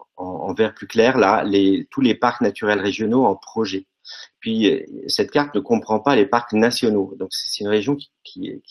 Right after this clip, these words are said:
qui a une, quand même une surface totalement dingue en termes de ma-, parcs naturels, même si les parcs nationaux et les parcs naturels régionaux sont très, très différents les uns des autres. Un P N R, il y a vraiment une fonction de,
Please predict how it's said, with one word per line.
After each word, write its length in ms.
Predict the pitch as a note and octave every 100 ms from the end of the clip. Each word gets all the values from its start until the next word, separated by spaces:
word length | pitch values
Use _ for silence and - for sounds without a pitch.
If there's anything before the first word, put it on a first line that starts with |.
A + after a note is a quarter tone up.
| -
qui 100 | -
a 40 | G2+
une, 120 | F#2+
quand 100 | A2+
même 140 | A2+
une 80 | G2
surface 400 | - B2+ - C3+
totalement 560 | - A2 G2+ F#2+ - - _ _
dingue 440 | G2 A#2 D3+ F#2+ - - - - - _
en 120 | - -
termes 200 | C3 A2
de 80 |
ma-, 200 | G2+ B2
parcs 300 | B2 C3+ C3+
naturels, 480 | B2+ A2 A2+ F#2 F2+
même 220 | G#2 C#3
si 200 | C3 -
les 100 | C#3+
parcs 240 | - B2 -
nationaux 380 | A2+ - B2 A2+
et 40 |
les 80 | G2
parcs 200 | A#2+ -
naturels 280 | G#2+ A2 G2+
régionaux 240 | G2 C3
sont 180 | - F2
très, 280 | - B2+ A#2
très 180 | A#2+
différents 320 | G2+ G2+ G#2 G#2
les 140 | F#2
uns 100 | F#2+
des 140 | F#2+
autres. 200 | E2+ - _ _ _ - - - - -
Un 100 | F2
P 140 | A#2
N 180 | A2 G#2+
R, 300 | A#2+ B2+ G#2+
il 60 | G2
y 60 | G#2
a 60 |
vraiment 260 | F#2+ G#2+ B2
une 120 | A#2+
fonction 400 | - A2 - B2+
de, 320 | A#2+ G2 -